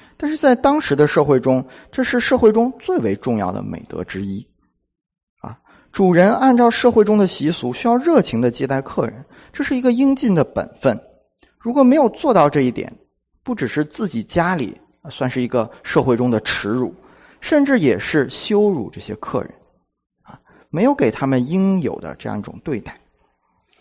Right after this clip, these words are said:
我们刚刚提到过，神国的使者相当于是代表神的钦差大臣，他们就相当于主耶稣亲自，他们代表耶稣前往他要去的各个地方，所以接待这些使者就相当于接待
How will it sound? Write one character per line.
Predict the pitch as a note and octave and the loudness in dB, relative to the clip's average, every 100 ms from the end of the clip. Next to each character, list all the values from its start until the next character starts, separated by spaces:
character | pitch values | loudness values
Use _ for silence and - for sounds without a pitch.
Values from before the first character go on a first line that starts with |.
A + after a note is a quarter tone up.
| - - - - | -20 -20 -20 -12
我 | - | -2
们 | G#3+ | 0
刚 | D#4 | 2
刚 | F4 | 0
提 | F4 G#3+ | 2 4
到 | A#3+ G#3+ | 6 6
过， | G3 | 6
神 | F#3 - F#3 | 4 2 4
国 | G3 | 6
的 | F#3 | 6
使 | E3+ - | 4 2
者 | D3+ A2 | 2 2
相 | D#3+ | 2
当 | D#3 D#3 | 0 0
于 | C#3+ | -2
是 | D#3 | -4
代 | F3 C3+ | -2 -2
表 | G#2+ | -2
神 | G2 G#2 | -4 -6
的 | A2 | -8
钦 | G#2 - C3 | -6 -8 -6
差 | C3 A#2+ | -6 -8
大 | G#2+ G2+ | -10 -14
臣， | - _ _ _ _ _ - | -20 _ _ _ _ _ -8
他 | D4 | -2
们 | D4+ | 0
就 | C#4 A3+ | 2 0
相 | - A#3 | 4 4
当 | A3+ G#3+ | 6 4
于 | E3+ E3+ | 2 -2
主 | - E2 | -4 -8
耶 | G2+ A2 | -4 -4
稣 | A#2 | -4
亲 | A2+ - A#2 A#2 | -8 -4 -4 -6
自， | - - _ _ _ _ _ _ _ _ | -12 -16 _ _ _ _ _ _ _ _
他 | - | -4
们 | C#4+ | -2
代 | D#4 F4 | 0 2
表 | G3 | 4
耶 | D#3 E3+ | 4 2
稣 | E3 E3+ | 2 0
前 | E3 - A#2 | -2 -2 -2
往 | C3+ G2 | -2 -4
他 | - | -6
要 | A2 | -8
去 | - A2+ | -8 -6
的 | G2+ | -6
各 | G2+ | -6
个 | G2 F#2 | -8 -10
地 | A2+ | -10
方， | F#2+ - _ _ _ - - _ | -16 -18 _ _ _ -20 -20 _
所 | C#4 | -4
以 | C4+ | -2
接 | - D#4 | -2 2
待 | D#4 | 4
这 | C4 B3+ | 4 2
些 | B3+ | 0
使 | B3+ - E3 | -2 -2 0
者 | C3+ | 0
就 | C3+ | 0
相 | D#3+ - B3+ C4 | -4 -2 -2 2
当 | A#3+ A#3 | 2 2
于 | A#2+ | 0
接 | A#2 - A#2 | -6 -4 -4
待 | A2+ | -4